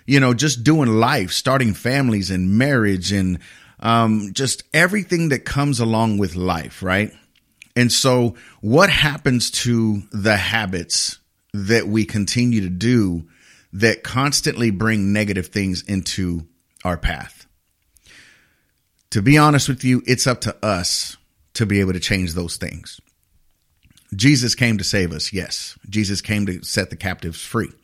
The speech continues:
yes. However, it's our job to work on,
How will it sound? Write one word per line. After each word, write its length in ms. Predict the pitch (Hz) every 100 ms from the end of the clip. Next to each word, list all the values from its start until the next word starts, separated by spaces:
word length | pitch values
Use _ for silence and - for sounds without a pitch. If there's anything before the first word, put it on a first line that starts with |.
| -
yes. 420 | 110 - - - _ _ - - _
However, 420 | - 113 120 104
it's 200 | 95 - -
our 240 | 107 110 101
job 560 | 95 110 104 85 80 - _ _ _
to 180 | - 107
work 460 | 92 104 107 107 -
on, 500 | 98 92 90 90